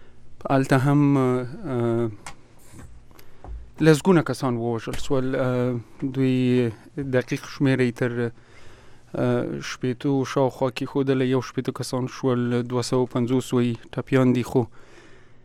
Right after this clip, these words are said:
اه، غیر رسمي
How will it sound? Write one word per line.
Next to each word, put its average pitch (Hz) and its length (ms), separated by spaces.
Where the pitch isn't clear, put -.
اه، 131 520
غیر 143 500
رسمي 135 500